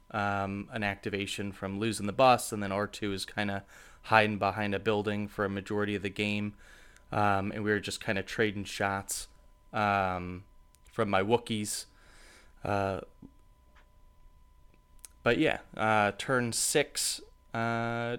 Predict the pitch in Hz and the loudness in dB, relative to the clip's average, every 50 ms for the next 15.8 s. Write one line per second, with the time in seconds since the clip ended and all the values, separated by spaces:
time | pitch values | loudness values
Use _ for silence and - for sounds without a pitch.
0 | - - - 123 120 117 117 110 117 - - - 110 110 113 110 107 104 - - | -8 -8 -6 -4 -2 0 0 2 0 0 0 0 0 0 0 0 -2 -2 -4 -4
1 | - - 120 117 110 107 104 110 110 107 107 110 110 110 - - - - - - | -4 -2 -2 -2 0 0 0 0 2 2 0 0 -2 -6 -10 -16 -20 -20 -20 -20
2 | - - - - - - - 92 95 98 98 95 - 101 101 95 - - - - | -20 -20 -20 -20 -16 -12 -8 -6 -6 -4 -4 -2 -2 -2 -2 -4 -4 -6 -8 -4
3 | 110 107 104 101 92 107 - - 98 98 - - - 101 95 95 - - - - | -4 -2 -2 -4 -4 -6 -6 -4 -4 -4 -6 -8 -10 -10 -10 -10 -10 -10 -8 -8
4 | 98 95 104 101 95 95 - - 101 95 101 101 101 101 98 101 104 104 - - | -8 -6 -6 -6 -8 -8 -10 -12 -10 -6 -4 -2 -2 -2 -2 -2 -4 -6 -10 -14
5 | - - - - - - - _ _ _ - 92 92 95 95 95 95 95 95 98 | -20 -20 -20 -20 -20 -20 -20 _ _ _ -10 -8 -6 -4 -4 -4 -4 -6 -6 -6
6 | 95 101 101 95 - - - - 104 104 104 98 101 101 - - - - 101 101 | -4 -4 -4 -4 -6 -8 -4 -2 -2 -2 0 -2 -2 -4 -4 -6 -4 -2 -2 -2
7 | 98 98 95 98 98 98 98 - - - 101 95 92 95 95 98 95 95 92 92 | 0 -2 -2 -2 -2 -4 -6 -8 -8 -8 -6 -4 -2 -2 0 0 0 0 -2 -4
8 | - - 113 110 110 107 104 101 95 95 - - 104 95 95 - - 101 95 92 | -4 -4 -4 -2 -2 -2 -2 -4 -4 -6 -4 -2 -2 -2 -2 -4 -4 -6 -4 -4
9 | 92 104 92 92 95 95 92 92 - - - - - 107 98 92 101 101 - - | -4 -4 -4 -4 -4 -6 -6 -6 -8 -10 -14 -14 -10 -10 -8 -6 -6 -8 -6 -4
10 | - 101 95 - - - 98 - - - - 101 95 95 95 95 - - - - | -4 -4 -4 -4 -6 -10 -10 -8 -6 -4 -2 -2 -2 -2 -4 -8 -10 -14 -20 -20
11 | - - - - - - - - - - - - - 107 101 101 101 101 98 98 | -20 -20 -20 -20 -20 -20 -20 -20 -20 -20 -20 -14 -8 -4 -2 -2 -2 -2 -2 -4
12 | 98 98 95 98 98 95 113 120 123 113 127 127 127 127 127 117 - - - 143 | -4 -4 -6 -6 -4 -2 0 0 2 2 4 4 4 4 2 0 -2 -2 0 2
13 | 135 131 127 127 131 135 - - 117 117 107 113 107 98 104 107 104 110 123 135 | 2 2 2 0 -2 -4 -6 -6 -6 -6 -4 -6 -6 -4 -4 -2 0 2 4 4
14 | 131 135 127 120 123 120 117 120 123 120 120 117 117 117 - - - 117 120 120 | 4 2 2 2 2 2 2 0 -2 0 0 0 0 0 -2 -4 -2 0 2 4
15 | 117 113 113 - - - 117 113 110 110 113 110 107 - - | 4 4 2 0 -2 -2 -2 0 0 -2 -2 -4 -4 -4 -6